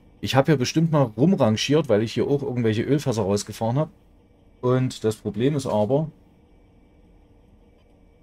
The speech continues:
warte mal, bei mir sieht's relativ gut aus. Ich hoffe, meine Lok hat nicht allzu viel abgekriegt.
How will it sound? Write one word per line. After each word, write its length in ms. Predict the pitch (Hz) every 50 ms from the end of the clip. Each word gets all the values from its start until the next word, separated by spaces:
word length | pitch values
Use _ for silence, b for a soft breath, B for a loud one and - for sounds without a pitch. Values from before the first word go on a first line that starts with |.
| _ _ _ _ _ _ _ _ _ _ _ _ _ _ _ _ _ _ _ _
warte 140 | - 113 113
mal, 120 | 98 92
bei 120 | 85 90 90
mir 160 | 98 113 123
sieht's 320 | 120 - 127 110 - -
relativ 440 | - 107 123 127 120 - 117 - -
gut 200 | - 135 139 139
aus. 200 | - 87 87 85
Ich 120 | 90 80 120
hoffe, 160 | 117 117 127
meine 200 | 117 107 101 98
Lok 220 | 92 110 131 -
hat 140 | 143 139 -
nicht 80 | 135 123
allzu 220 | 123 123 - 139
viel 140 | - 139 -
abgekriegt. 420 | - - - 135 - - 135 -